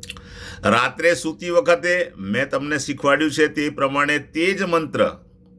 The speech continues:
"ઓમ કૃષ્ણાય વાસુદેવાય હરએ પરમાત્મને પ્રણત ક્લેશનાશાય ગોવિંદાય નમો નમઃ."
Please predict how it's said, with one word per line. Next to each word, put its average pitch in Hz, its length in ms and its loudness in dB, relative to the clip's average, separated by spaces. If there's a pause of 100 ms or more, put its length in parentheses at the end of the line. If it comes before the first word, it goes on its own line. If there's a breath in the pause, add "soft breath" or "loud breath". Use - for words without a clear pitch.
(180)
"ઓમ 135 400 2
કૃષ્ણાય 135 680 2
વાસુદેવાય 127 960 2
હરએ 127 480 2
પરમાત્મને 123 880 -2 (760 loud breath)
પ્રણત 143 260 4
ક્લેશનાશાય 131 1040 2
ગોવિંદાય 127 840 0
નમો 110 240 -2
નમઃ." 101 360 -4